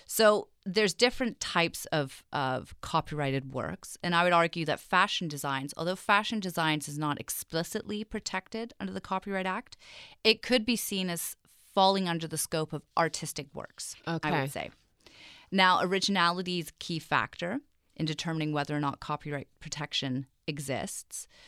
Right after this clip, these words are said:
Speaker 1: So in the fashion world, that might be a little bit challenging, but it's definitely a lower threshold than it would be with patents.
Speaker 2: Gotcha.
Speaker 1: So the problem with the Copyright Act and applying it to the fashion industry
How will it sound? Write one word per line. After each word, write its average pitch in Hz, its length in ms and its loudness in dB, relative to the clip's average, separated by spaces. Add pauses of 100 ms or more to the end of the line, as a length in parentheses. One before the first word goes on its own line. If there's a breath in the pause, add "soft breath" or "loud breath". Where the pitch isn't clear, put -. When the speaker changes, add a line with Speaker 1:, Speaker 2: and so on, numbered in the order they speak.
(140 loud breath)
Speaker 1:
So 170 420 6
in 165 80 4
the 165 80 -2
fashion 175 460 2
world, 247 300 0
that 220 140 -2
might 190 280 0
be 165 580 -2 (260)
a 151 60 -2
little 160 280 0
bit 180 160 -4
challenging, 143 680 -4
but 175 180 -4
it's - 160 -10
definitely 180 640 -2
a 156 80 -2
lower 170 420 4
threshold 147 800 -4 (200)
than 175 120 2
it 151 60 -2
would 165 140 0
be 151 100 -6
with 135 140 -10
patents. - 520 -8 (220)
Speaker 2:
Gotcha. 147 360 -2 (440 loud breath)
Speaker 1:
So 233 300 6 (460)
the 180 200 2
problem 226 880 6
with 175 160 0
the 160 80 -6
Copyright 147 500 -2
Act 104 420 -2
and 165 120 0
applying 175 500 4
it - 180 -2
to 156 400 0
the 151 120 -4
fashion 156 420 -2
industry 156 640 -4